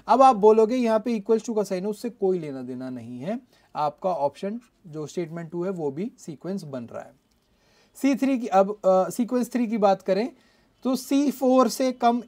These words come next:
एक है, सी वन से ज़्यादा एक है, तो ये कंडीशन भी फुलफिल हो रही है। सी वन और सी फ़ोर के बीच में तीन लोग हैं, तो ये कंडीशन फुलफिल हो रही है। सी थ्री के स-,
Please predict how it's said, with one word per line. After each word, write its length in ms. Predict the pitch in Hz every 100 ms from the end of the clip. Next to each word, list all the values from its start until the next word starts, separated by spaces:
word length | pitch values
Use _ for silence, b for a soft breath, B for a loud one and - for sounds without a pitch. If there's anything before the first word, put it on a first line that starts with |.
| 185
एक 260 | 196 208
है, 120 | 220 247 285 _ _ _
सी 340 | - 247 254 - _ _ _ _
वन 320 | 170 208 269
से 280 | 247 208 190 - -
ज़्यादा 560 | 139 196 190 - 196 254 _ _ _ _ _
एक 240 | 175 160 -
है, 140 | 131 -
तो 80 | 160
ये 120 | 156
कंडीशन 420 | 156 175 175 185 185
भी 60 |
फुलफिल 360 | 180 190 202 185
हो 100 | 190
रही 160 | 196
है। 100 | 202 220 _ _ _ _ _ _ _ b b b
सी 180 | - 254
वन 200 | 269 269
और 100 | 254
सी 200 | - 247
फ़ोर 240 | 247 233
के 120 | 226 226
बीच 220 | 226 214
में 120 | 226
तीन 260 | 214 208 208
लोग 220 | 220 202
हैं, 140 | 226 - _ _ _ _
तो 60 | 147
ये 120 | 160
कंडीशन 400 | 165 180 185 202
फुलफिल 340 | 190 185 202 196
हो 100 | 190
रही 180 | 190
है। 200 | 190 202 - b b b b
सी 180 | - 262
थ्री 220 | 262 269
के 140 | 247
स-, 100 | 262